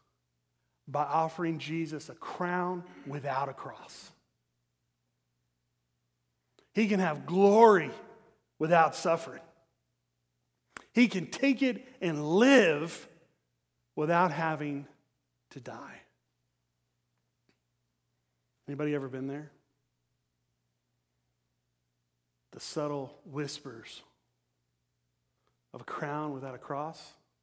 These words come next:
Jesus said, "Take up your cross and follow me." And it's by dying that we have life. It's by humbling ourselves that we're exhausted.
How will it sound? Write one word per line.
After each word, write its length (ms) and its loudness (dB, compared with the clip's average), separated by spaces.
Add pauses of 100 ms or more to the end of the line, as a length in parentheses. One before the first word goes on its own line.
(1800)
Jesus 340 -8
said, 180 -8
"Take 220 -10
up 140 -10
your 80 -10
cross 440 -8
and 120 -14
follow 260 -14
me." 220 -20 (1500)
And 140 -10
it's 100 -14
by 180 -8
dying 420 -4
that 120 -10
we 140 -12
have 220 -14
life. 560 -18 (520)
It's 140 -16
by 160 -12
humbling 500 -8
ourselves 440 -14
that 80 -16
we're 180 -12
exhausted. 600 -16